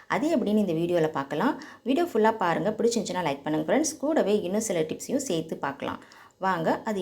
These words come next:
என்னென்ன டிப்ஸ்னு வீடியோக்குள்ள போய் பார்க்கலாம். நம்ம வீட்ல அடிக்கடி இந்த மாதிரி சிங்க் அடைப்பு ஏற்பட்டுக்கிட்டே இருக்கும். இதை க்ளீன் பண்றது ரொம்பவே கஷ்டமா இருக்கும். இது நமக்கு ஒரு பெரிய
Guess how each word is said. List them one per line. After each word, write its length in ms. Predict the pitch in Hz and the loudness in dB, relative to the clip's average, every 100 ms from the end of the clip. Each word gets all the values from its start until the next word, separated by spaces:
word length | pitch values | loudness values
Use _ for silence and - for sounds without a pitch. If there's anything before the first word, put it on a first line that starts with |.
| 170 | -2
என்னென்ன 260 | 185 196 156 | -2 -2 -4
டிப்ஸ்னு 380 | - - 277 320 | -4 0 2 4
வீடியோக்குள்ள 340 | 240 - 143 151 | 2 2 -6 -6
போய் 120 | - | -8
பார்க்கலாம். 260 | - - 160 - - - _ | -10 -12 -14 -20 -20 -20 _
நம்ம 140 | 202 294 330 | 0 2 2
வீட்ல 240 | 240 175 208 - | 0 0 -2 -2
அடிக்கடி 420 | 185 269 196 180 214 | -4 -2 0 0 -2
இந்த 140 | 185 165 | -4 -4
மாதிரி 160 | 165 220 - | -2 0 -2
சிங்க் 200 | 202 208 - | -4 -6 -4
அடைப்பு 260 | 156 190 196 165 | -4 -4 -4 -4
ஏற்பட்டுக்கிட்டே 500 | 160 160 160 165 175 156 | -2 -6 -6 -6 -2 -2
இருக்கும். 320 | - 160 247 254 - - 233 | -2 -2 -2 -4 -14 -6 -2
இதை 120 | 302 294 | -2 2
க்ளீன் 240 | 220 247 | 6 6
பண்றது 260 | 226 175 214 170 | 6 0 -2 -2
ரொம்பவே 240 | 160 196 - | -2 -2 -2
கஷ்டமா 320 | 160 - 185 165 | -4 -6 -6 -6
இருக்கும். 260 | - 185 220 190 | -4 -2 -2 2
இது 100 | 247 | 4
நமக்கு 200 | 226 - - | 4 2 -4
ஒரு 80 | - | -6
பெரிய 200 | 175 208 | -2 0